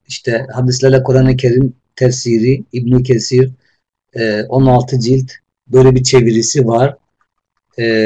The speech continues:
başka nasıl çevirisi var? Şuraya bakalım. Bakın, İbn Kesir, Muhtasar İbn Kesir tefsiri, bu muhtasarının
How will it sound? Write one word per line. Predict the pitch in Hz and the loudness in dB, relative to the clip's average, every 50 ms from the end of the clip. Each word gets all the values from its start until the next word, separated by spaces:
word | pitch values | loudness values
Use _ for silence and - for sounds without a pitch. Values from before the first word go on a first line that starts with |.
| 107 110 110 107 107 107 101 - | 2 2 2 2 0 0 -2 -4
başka | 117 117 110 - - - 135 | -4 -4 -4 -4 -2 0 2
nasıl | 135 135 127 - | 2 2 0 -2
çevirisi | - - 127 117 110 110 107 107 - - 117 110 | -2 -2 -2 -2 0 -2 -2 -4 -4 -4 -4 -2
var? | 117 127 135 143 - _ _ - | 0 0 0 0 -2 _ _ -18
Şuraya | - - - - 131 127 131 127 110 | -16 -8 0 2 4 6 6 4 4
bakalım. | 117 113 117 - 123 123 143 139 120 | 0 -4 -2 -2 0 0 0 0 0
Bakın, | 117 117 - - 131 131 131 - - _ _ _ _ _ | -2 -4 -2 -2 -2 -2 -2 -4 -10 _ _ _ _ _
İbn | - 131 131 139 135 127 | -2 0 2 2 2 2
Kesir, | 127 139 127 127 - 139 147 | 4 2 2 2 2 0 0
Muhtasar | 131 117 123 127 127 - 143 131 127 - 147 147 143 | 0 2 0 0 0 2 0 0 2 2 2 2 2
İbn | 139 135 135 135 | 2 2 0 0
Kesir | 127 - 131 127 - - 135 131 | 0 0 -2 -2 0 0 0 0
tefsiri, | 127 127 113 104 - - 110 107 110 110 | 0 -2 -4 -4 -4 -6 -4 -4 -2 0
bu | 123 131 123 | 2 2 2
muhtasarının | 123 120 117 - - 127 127 - - 120 117 117 123 127 135 135 131 | 2 -2 -4 -4 -6 -6 -6 -4 -6 -4 -4 0 0 2 2 0 -2